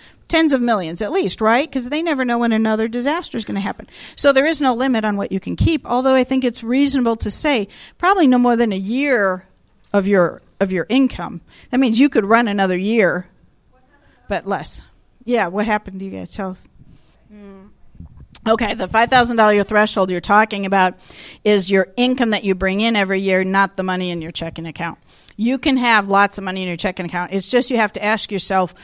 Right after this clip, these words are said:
"Well, that money came from all these members, and what did they expect?" They expected us to spend it on services. So that group with that ton of money, I was like, "Well, you know, have a nice picnic at the end of the year and cater it for everybody. You know, it's all paid." And they're like, "We do that."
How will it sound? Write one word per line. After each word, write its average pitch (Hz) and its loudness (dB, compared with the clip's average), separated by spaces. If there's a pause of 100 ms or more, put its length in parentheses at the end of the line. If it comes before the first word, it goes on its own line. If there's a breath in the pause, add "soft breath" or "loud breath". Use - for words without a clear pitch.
(140 loud breath)
"Well, 220 2
that 285 4
money 254 2
came 233 -4
from 226 -4
all 214 0
these 180 -4
members, 220 -2
and 196 -6
what 233 -4
did 262 -4
they 214 -4
expect?" 208 -6
They 220 -2
expected 214 -4
us 196 -2
to 190 -4
spend 247 -2
it 196 -2
on 180 -4
services. 202 -10 (260 loud breath)
So - -2
that 185 -4
group 208 -2
with 202 -6
that 175 -8 (280)
ton 220 -4
of 196 -4
money, 220 -4 (300 loud breath)
I 208 -2
was 202 -2
like, 202 -2
"Well, 294 0
you 262 2
know, 247 2
have 269 0
a 381 -2
nice 339 -2
picnic 349 -6
at 233 0
the 233 0
end 226 0
of 220 2
the 226 -2
year 247 2
and 226 0 (480)
cater 330 -2
it 156 -8
for - -4
everybody. 180 -4
You 196 -6
know, 202 -2
it's 254 -6
all 277 -2
paid." 269 -2 (220 loud breath)
And 220 -10
they're 214 -6
like, 196 -8
"We 190 -6
do 226 -4
that." - -8